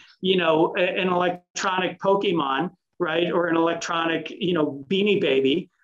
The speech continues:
um, that, that is not a substrate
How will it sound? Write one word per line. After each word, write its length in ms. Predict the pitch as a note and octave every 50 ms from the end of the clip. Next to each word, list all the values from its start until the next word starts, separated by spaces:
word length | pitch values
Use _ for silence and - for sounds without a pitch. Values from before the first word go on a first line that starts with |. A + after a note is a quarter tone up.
| _ _ -
um, 640 | F3 E3+ E3 D#3+ D#3+ D#3+ D#3+ D#3 D3+ D3 C3 B2+ - _ - - -
that, 440 | - - F#3 E3+ - - - - B2+ B2+
that 240 | F#3+ D#3+ D#3+ - F3+
is 160 | D3+ - F3+
not 280 | F#3+ G3 G#3+ A3 A#3
a 40 | G#3+
substrate 720 | - - - G3 D#3+ D#3 D3+ - - E3+ D3+ D3 D3+ D3+ -